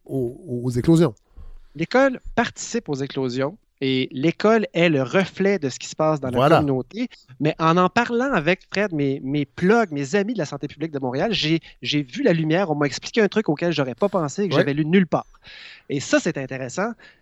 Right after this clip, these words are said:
Speaker 2: parce que je le vois comme vous, là, tu sais, des, des, des, le nombre d'écoles, le nombre de classes fermées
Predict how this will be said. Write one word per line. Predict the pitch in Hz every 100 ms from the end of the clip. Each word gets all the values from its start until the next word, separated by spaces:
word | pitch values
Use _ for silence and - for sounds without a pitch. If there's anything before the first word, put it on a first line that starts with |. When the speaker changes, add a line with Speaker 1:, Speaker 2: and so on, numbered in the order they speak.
| _
Speaker 2:
parce | - 151
que | 175
je | 143
le |
vois | 180 175 269
comme | 190 156
vous, | 147 202
là, | 156
tu | 190
sais, |
des, | 175 151
des, | - 123 -
des, | - -
le | 151
nombre | 160 214 269
d'écoles, | 165 151 180 208
le | 160
nombre | 151
de | 147
classes | - 190 208 -
fermées | 160 139 175